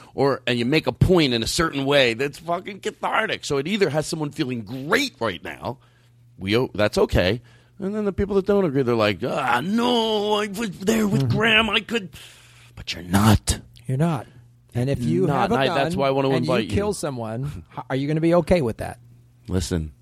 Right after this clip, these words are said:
Speaker 1: I'm
Speaker 2: I
Speaker 1: gonna
Speaker 2: mean,
Speaker 1: be, yes, I am.
Speaker 2: I, re-, well, if they're trying to steal my stuff, take my stuff. I've know, I know six people that were, that were mugged at gunpoint. You know what
Speaker 1: Uh-huh.
Speaker 2: they did? They handed over their wallets and it was over.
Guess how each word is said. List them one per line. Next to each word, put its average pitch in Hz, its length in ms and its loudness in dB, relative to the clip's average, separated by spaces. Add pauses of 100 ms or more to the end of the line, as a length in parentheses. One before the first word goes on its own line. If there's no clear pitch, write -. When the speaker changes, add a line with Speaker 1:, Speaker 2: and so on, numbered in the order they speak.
Speaker 1:
I'm 92 120 -6
Speaker 2:
I 170 60 -2
Speaker 1:
gonna 117 140 2
Speaker 2:
mean, 220 80 0
Speaker 1:
be, 117 80 -4
yes, 131 260 2
I 127 140 4
am. 110 280 0
Speaker 2:
I, 139 140 -6
re-, 185 180 -2
well, 170 380 2
if 160 80 -10
they're 180 100 0
trying 196 240 -2
to 170 100 -4
steal 208 380 -6
my 208 180 -4
stuff, - 380 -4
take 233 220 0
my 233 120 4
stuff. 208 340 -2 (120)
I've 185 140 0
know, 208 240 -2
I 214 80 -4
know 254 120 0
six - 240 -4
people 240 280 2
that 196 100 -6
were, 160 200 4
that 165 160 2
were 147 120 4
mugged 151 320 0
at 131 60 -6
gunpoint. 127 420 -2
You 127 80 -4
know 165 60 2
what 180 60 0
Speaker 1:
Uh-huh. 180 40 0
Speaker 2:
they 196 80 2
did? 196 240 0 (220)
They 135 100 -2
handed 170 260 0
over 170 160 4
their 156 120 2
wallets 147 360 -2
and 127 120 -12
it - 80 -18
was 120 140 -8
over. 110 280 -6